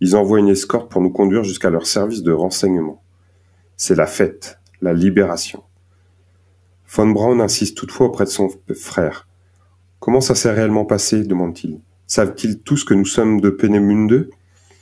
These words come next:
Les premiers gardes que j'ai rencontrés n'en savaient rien, bien sûr, »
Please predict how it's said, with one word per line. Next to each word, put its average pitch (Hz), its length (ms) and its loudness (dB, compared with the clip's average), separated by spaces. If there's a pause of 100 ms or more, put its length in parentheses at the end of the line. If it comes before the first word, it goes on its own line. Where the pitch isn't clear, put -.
(920)
Les 98 140 6
premiers 120 300 4
gardes 120 240 2
que 107 100 0
j'ai 98 120 2
rencontrés 101 420 0
n'en 107 100 2
savaient 98 300 2
rien, 107 240 0
bien 92 160 0
sûr, » - 360 -6